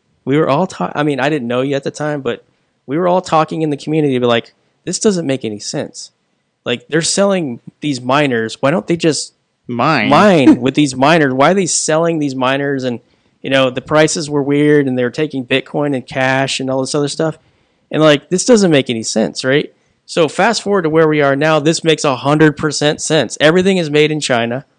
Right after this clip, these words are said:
Speaker 1: All the chips are made in China. And Jihan makes chips in China.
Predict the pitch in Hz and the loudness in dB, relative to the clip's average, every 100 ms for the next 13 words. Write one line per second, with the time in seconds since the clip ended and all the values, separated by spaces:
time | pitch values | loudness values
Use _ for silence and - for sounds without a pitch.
0 | - 147 165 - 180 - 139 127 120 120 | -2 0 0 -2 -4 -4 -4 -2 -2 -6
1 | 120 113 120 135 _ _ _ _ _ _ | -8 -6 -8 -10 _ _ _ _ _ _
2 | _ - 147 156 147 127 180 156 135 131 | _ -2 2 2 0 -2 -2 0 0 0
3 | 131 131 - 131 123 - - 143 147 135 | -2 -4 -4 0 -2 -2 -4 -4 -2 -2
4 | 117 117 139 | -2 -4 -8